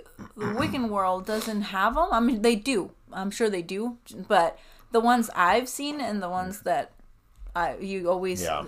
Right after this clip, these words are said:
Speaker 1: have. It, usually it's a red candle, a green candle, a
Speaker 2: I'm
Speaker 1: whatever
Speaker 2: also
Speaker 1: candle.
Speaker 2: thinking so much like the one we did, like, with the cord one, it's like you need
Speaker 1: Yeah.
Speaker 2: two. Like, the, I, I see a
Speaker 1: Yeah.
Speaker 2: lot that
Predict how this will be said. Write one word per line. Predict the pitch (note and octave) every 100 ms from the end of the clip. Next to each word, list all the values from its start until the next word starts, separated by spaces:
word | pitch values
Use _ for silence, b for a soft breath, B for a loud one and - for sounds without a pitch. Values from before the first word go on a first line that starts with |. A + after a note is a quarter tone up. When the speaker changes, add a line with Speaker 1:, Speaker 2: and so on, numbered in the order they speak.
| E3+
Speaker 1:
have. | F#3+ F#3 G#3+
It, | G#3+ G3+
usually | A3 A#3+ G#3+ G#3 F3+
it's | E3 -
a | G#3
red | G#3 G#3+ G#3
candle, | F#3+ D#3+ D#3 -
a | G#3
green | G#3+ A3+ G#3
candle, | G3+ E3 E3+ -
a | F#3
Speaker 2:
I'm | B2
Speaker 1:
whatever | A#2+ C3
Speaker 2:
also | - C3
Speaker 1:
candle. | G#2+
Speaker 2:
thinking | B2 A2 G#2+ G2+ -
so | - A2+
much | G#2 G#2
like | G#2 F#2+
the |
one | G2+ G2+
we | F#2 F2 - G2+
did, | G#2+ G2+ F2+ F#2+
like, | F#2 F2+
with | F2+
the |
cord | G2 A#2+ A#2 G#2+
one, | G2 F2+ F2+
it's | F#2 -
like | E2+ -
you |
need | F#2 F2 C#2
Speaker 1:
Yeah. | -
Speaker 2:
two. | A2+ F#2+ D2
Like, | F2 G2 G2
the, | A#2
I, | A2+ A#2 B2
I | A#2
see | - E3
a |
Speaker 1:
Yeah. | A#2
Speaker 2:
lot | A2 A2 B2 G#2
that | G#2+ G2+